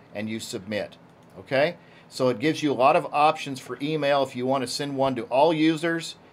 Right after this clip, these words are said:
You'll notice all the people that will be there. You put the subject line, you put your text,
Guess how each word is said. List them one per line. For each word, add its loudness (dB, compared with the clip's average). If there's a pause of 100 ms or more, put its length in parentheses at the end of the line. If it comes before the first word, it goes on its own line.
(360)
You'll -6
notice 4
all 4
the -2
people -6
that 0
will -4
be -6
there. -2
You -10
put -10
the -16
subject -4
line, 0
you -18
put -18
your -18
text, -4